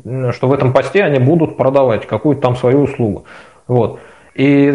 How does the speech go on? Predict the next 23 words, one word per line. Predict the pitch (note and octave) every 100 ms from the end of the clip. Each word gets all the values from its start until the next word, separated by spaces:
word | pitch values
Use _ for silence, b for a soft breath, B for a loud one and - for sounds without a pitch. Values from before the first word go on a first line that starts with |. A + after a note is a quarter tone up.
| C#3
когда | D3
заходишь, | D3+ D3+ E3+ C#3+ B2+
э, | C3+ B2+ A#2+
к | A#2+
человеку | C#3 C#3 G#3 A#3+ -
такому | C#3 C#3 B2+
на | B2
стену, | B2+ - C3+ A#2 G#2+ B B
тебе | - D#3
становится | D#3 F3+ F3 D#3
грустно, | E3 A3 D3+ A#2 G#2
потому | - B2 C#3+
что | D#3 C#3+
кроме | - E3 D#3
этих | D3 - -
постов | D3 - G#3+ C4+ - - _ _ _ -
у |
него | A#2+ D#3
больше | F3+ D#3 E3 C#3
ничего | B2+ D#3
на |
стене | D#3 - C#3+
нет. | B2+ G#2+ -